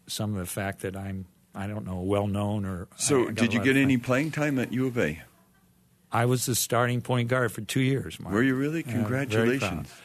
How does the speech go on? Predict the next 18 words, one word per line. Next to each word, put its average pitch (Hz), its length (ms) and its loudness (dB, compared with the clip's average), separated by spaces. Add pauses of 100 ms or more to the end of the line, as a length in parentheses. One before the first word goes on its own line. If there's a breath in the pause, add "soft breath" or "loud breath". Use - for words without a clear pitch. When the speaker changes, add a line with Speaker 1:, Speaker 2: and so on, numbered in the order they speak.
(160 loud breath)
Speaker 1:
Very 117 240 2
fortunate, 127 720 2
I 101 140 -2
hate 120 240 2
to 107 80 -6
say, 120 300 2
but 104 240 -2 (100)
my 104 140 -2
senior 117 420 2
year, 131 340 4 (360 loud breath)
we 107 160 2
beat 113 220 4
A 120 200 6
S 117 160 2
U 131 180 4
home 127 260 4
and 135 80 2
away. 110 320 -6